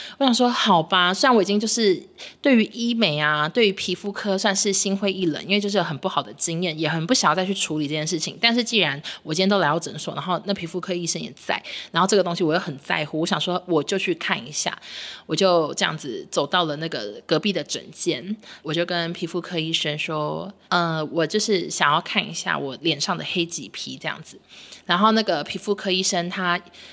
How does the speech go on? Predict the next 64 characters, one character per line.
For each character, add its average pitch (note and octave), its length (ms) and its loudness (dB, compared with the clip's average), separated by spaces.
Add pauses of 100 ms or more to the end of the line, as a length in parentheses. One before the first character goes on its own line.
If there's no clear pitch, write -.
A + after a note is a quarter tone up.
本 G3 100 6
人 G#3+ 80 8
也 G#3 100 6
是 B3+ 140 2
蛮 F#3+ 220 4
幽 G3 160 4
默 G3+ 200 4
的， D3 120 -2
就 A3+ 80 0
是 B3 100 2
他 C4+ 260 2
本 A#3 160 6
人 E3+ 120 2
好 E3 100 2
像 A3+ 140 4
刚 A#3 180 4
打 F#3 160 6
完 D3 320 -2
一 - 20 0
些 F#3 220 4
很 F#3+ 280 0
重 A3+ 260 6
剂 A3 120 2
量 G#3 140 4
的 E3 120 2
雷 D#3+ 200 0
射， - 220 0
所 A#3+ 120 2
以 C4 40 6
他 D4 40 0
本 F#3+ 160 -2
人 E3 140 -2
脸 D#3 220 -2
算 G#3 140 -2
是 G#3 120 0
非 F#3 160 0
常 F3+ 100 -4
的 C#3+ 120 -4
烂。 D#3 200 2 (360)
然 - 20 -14
后 F#3 60 2
我 F#3 60 2
就 G3 60 4
小 F3+ 220 2
吓 D#3+ 240 -2
到， E3 160 -2
想 E3 100 -6
说 F3+ 60 -6
：“诶， D#4 160 -2
脸 E3 160 -2
怎 E3 100 -8
么 D3+ 60 -8
这 F#3+ 100 0
么 F3+ 80 2
烂？” F3 160 2 (300)
他 C4 100 2
就 D4 80 6
看 C#4+ 220 2
一 - 20 6
下 A#3 120 4
我 F3+ 80 4
的 D#3+ 100 0
脸 D#3+ 180 -6
说 G#3+ 360 -4